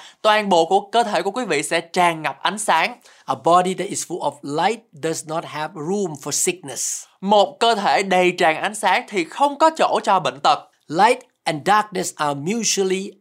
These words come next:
Speaker 2: exclusive.
Speaker 1: Ánh sáng và bóng tối loại trừ lẫn nhau.
Speaker 2: Sickness is from darkness and health is from light.
Speaker 1: Bệnh tật đến từ bóng tối và sức khỏe đến từ ánh sáng.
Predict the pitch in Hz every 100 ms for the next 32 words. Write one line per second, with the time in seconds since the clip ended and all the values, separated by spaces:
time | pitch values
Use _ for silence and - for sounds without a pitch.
0 | - 180 - - - 180 160 143 113 -
1 | _ - 214 262 - 196 220 247 175 214
2 | 233 208 220 262 185 160 147 139 160 165
3 | 151 131 120 151 196 165 131 - - _
4 | _ - - 214 185 180 175 165 - 160
5 | 147 120 170 170 160 156 - 139 120 -
6 | 165 170 - 151 139 - 139 127 123 143
7 | 127 _ - 180 180 180 214 190 180 -
8 | _ - 190 240 262 196 165 170 240 214
9 | 196 254 190 170 160 - - 139 131 170
10 | 185 202 160 - 175 180 160 190